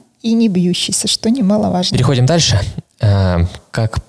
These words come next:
Speaker 2: правильно и грамотно хранить вино в домашних условиях,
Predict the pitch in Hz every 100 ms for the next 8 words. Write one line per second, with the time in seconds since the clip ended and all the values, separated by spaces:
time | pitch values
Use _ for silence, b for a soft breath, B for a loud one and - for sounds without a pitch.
0 | - 110 107 95 90 95 95 92 95 92
1 | - 95 92 - 92 87 92 95 90 95
2 | 92 92 92 - 104 - - - 95 92
3 | -